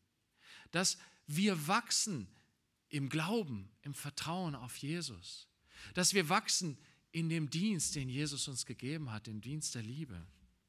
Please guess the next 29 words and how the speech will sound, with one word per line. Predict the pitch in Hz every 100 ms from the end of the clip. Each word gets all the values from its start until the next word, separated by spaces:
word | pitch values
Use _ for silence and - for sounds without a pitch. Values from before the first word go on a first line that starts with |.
| _ _ _ _ _ _ _
Dafür | 139 185 214
hat | 185 208
er | 151
uns | 151 147 - - -
diese | 156 147
Gaben | 151 143 156 180 143
gegeben. | 107 - 80 73 82 - - _ _ - - - -
Und | 165
diese | 202 196
Gaben, | 160 185 240 190 - - -
ein | 165 180 127
Wort | 165 208 214
der | 175 143
Weisheit, | 185 202 - 143
ein | - 139 123
Wort | 165 196
der | 165
Erkenntnis, | 143 143 175 180 - 101 - - 104 95
wo | 160 220
ich | -
zu | - 196
meinem | 190 196 190
Bruder, | 180 233 220 165
zu | -
meiner | 175 185 180
Schwester | - 190 196 - 160
ein | 151 165 135
Wort | 160 208 208 - _ _ _ _
weitergebe. | - 175 214 190 151 135 107